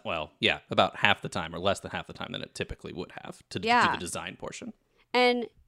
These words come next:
Speaker 2: they, so what they did is they did twenty-four clay versions. And once they got that down, which that's crazy that that's just a little bit. <laughs>
Speaker 1: Yeah.
Speaker 2: And then they were able to make it into the digital version.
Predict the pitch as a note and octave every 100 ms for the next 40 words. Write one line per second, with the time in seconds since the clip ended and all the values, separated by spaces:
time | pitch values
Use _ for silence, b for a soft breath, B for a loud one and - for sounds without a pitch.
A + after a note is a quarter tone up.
0 | _ _ G#3 B3 B3 A#3+ - C4+ B3+ D#4
1 | C4 B3+ B3 A#3 A3+ A3+ - - A#3+ C4+
2 | C#4+ - A3+ A3 G#3+ G3+ - - A3+ A3
3 | A3 G#3 F#3+ G3 F#3 D#3 C#3 F#3 - -
4 | B B - A#3 B3 - A#3+ G#3+ F3+ -
5 | G#3 - G3 E3 D#3+ F#3+ B3+ - A#3+ A#3+
6 | A#3 - C4 G3+ G#3+ F#3+ F#3 F3+ F3 -
7 | G3 - F#3 F3+ D3+ D#3 B3 B3 D#4 -
8 | E4 - C3 B2 C3+ G2+ B B B -
9 | C#4 C4 B3+ B3+ B3+ - - A#3 A3+ A3+
10 | A3+ - A#3 A3+ A3 G#3+ B3 G#3 G#3 C#3
11 | - G3 C#4 C#4 C#4 A3+ A3+ A#3 A3